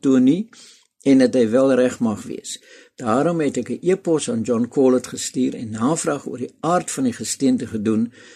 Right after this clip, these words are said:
maar nog nie 'n antwoord ontvang nie. Indien hy wel antwoord, sal ek dit in 'n toekomstige program deurgee. 'n Mens kan egter nie van Paros praat sonder om ook iets oor marmer te sê nie.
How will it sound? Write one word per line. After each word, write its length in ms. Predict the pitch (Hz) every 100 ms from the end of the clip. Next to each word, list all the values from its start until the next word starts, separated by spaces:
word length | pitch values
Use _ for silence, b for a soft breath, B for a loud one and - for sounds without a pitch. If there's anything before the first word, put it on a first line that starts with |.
| B B _
maar 160 | 107
nog 260 | 107 123 -
nie 140 | 151
'n 80 | 139
antwoord 440 | 143 123 123 117 117
ontvang 400 | 101 - 104 87
nie. 280 | - _ _ _ _
Indien 340 | 135 113 135
hy 160 | 147 127
wel 260 | 127 208 233
antwoord, 460 | 165 135 143 143
sal 160 | 151 135
ek 160 | 131
dit 200 | 120 120
in 120 | - 117
'n 100 | 117
toekomstige 680 | - - 151 - 120 120 127
program 580 | 127 110 - 107 104
deurgee. 520 | 101 107 107 - - - _ _
'n 120 | -
Mens 240 | 135 160
kan 120 | - 151
egter 340 | 147 165 180
nie 140 | 185
van 220 | 190 156 -
Paros 460 | 160 165 170 -
praat 380 | - 123 123 120
sonder 360 | 156 160 165 156
om 340 | 147 139 143 B B B _
ook 220 | 170 165
iets 260 | 151 117 -
oor 140 | 127
marmer 440 | 117 117 139 143
te 120 | - 113
sê 300 | - 107 90
nie. 160 | -